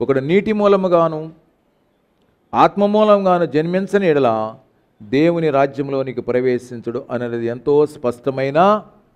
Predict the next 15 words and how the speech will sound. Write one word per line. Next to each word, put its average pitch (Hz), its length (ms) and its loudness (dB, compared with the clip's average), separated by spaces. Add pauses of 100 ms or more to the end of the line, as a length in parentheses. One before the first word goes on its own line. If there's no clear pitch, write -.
(280)
ఆజ్ఞ. 104 460 -8
నీటి 123 500 -6
మూలంగా 127 440 -6
ఆత్మ 113 360 -6
మూలంగా 113 540 -8 (520)
మరి 110 400 -6 (100)
ఆయన 113 500 -6 (480)
మరి 113 340 -4 (120)
జన్మిస్తేనే 143 880 -2 (120)
అది 113 120 -6
ఒక 110 100 -8
ఆజ్ఞ, 120 300 -4 (1000)
దేవుని 127 280 0
రాజ్యంలో 113 500 -10
ప్రవేశించలేరు. 104 840 -14